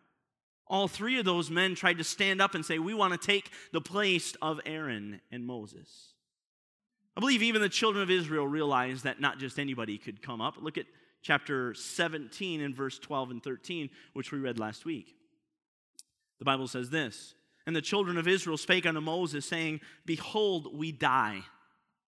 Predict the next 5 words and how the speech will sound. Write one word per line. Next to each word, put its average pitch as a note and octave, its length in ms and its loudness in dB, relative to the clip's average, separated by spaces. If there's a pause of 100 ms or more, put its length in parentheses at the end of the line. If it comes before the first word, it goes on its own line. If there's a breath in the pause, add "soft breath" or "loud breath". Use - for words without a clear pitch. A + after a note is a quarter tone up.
(340)
We G3+ 120 0
perish. D3+ 640 -4 (480)
We C#4+ 140 6
all F#3 420 4
perish. F3 640 -2